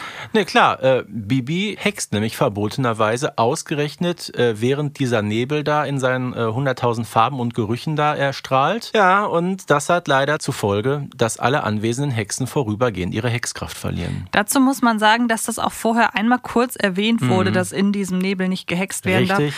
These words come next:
Speaker 2: Allerdings ohne die Konsequenz davon schon zu benennen. Also es sagt jetzt niemand, wenn gehext wird,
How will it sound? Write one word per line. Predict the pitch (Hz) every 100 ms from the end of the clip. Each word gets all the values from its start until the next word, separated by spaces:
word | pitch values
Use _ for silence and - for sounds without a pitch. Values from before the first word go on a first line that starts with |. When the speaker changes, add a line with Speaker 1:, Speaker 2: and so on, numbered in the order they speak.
| - -
Speaker 2:
Allerdings | 196 208 208 220 202 -
ohne | 202 247 254 240 220
die | - 214
Konsequenz | 185 220 202 196 - 208 208 247 -
davon | 190 185 - 180 175 -
schon | - 202 180
zu | - 180
benennen. | 165 170 160 165 160
Also | 170 185
es | -
sagt | 196 208
jetzt | 196 -
niemand, | 196 214 214 208 165
wenn | 208 214 202
gehext | - 196 214 226 - -
wird, | 214 214 208